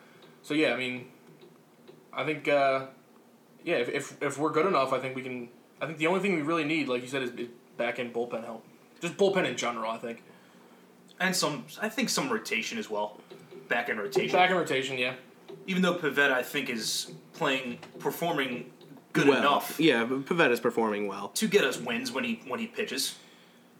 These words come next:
Speaker 1: I think, and, and I mean, I, I, don't, I know not a lot, a lot of people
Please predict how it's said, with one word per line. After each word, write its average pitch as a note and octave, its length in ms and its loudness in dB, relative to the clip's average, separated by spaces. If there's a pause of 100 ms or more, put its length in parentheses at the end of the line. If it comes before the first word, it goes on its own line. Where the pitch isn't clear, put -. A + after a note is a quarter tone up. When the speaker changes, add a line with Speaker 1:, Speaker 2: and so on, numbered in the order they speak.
(160)
Speaker 1:
I E3 120 0
think, G3+ 180 2
and, E3 400 2
and D3+ 320 -2
I D3+ 80 2
mean, C#3+ 460 -2
I, D3 240 6
I, - 40 2
don't, C#3+ 120 4
I D#3+ 60 6
know F#3 160 6
not D#3+ 160 6
a - 20 4
lot, C#3 360 4
a C#3+ 40 -4
lot C#3 80 4
of C3+ 120 0
people C3 80 -6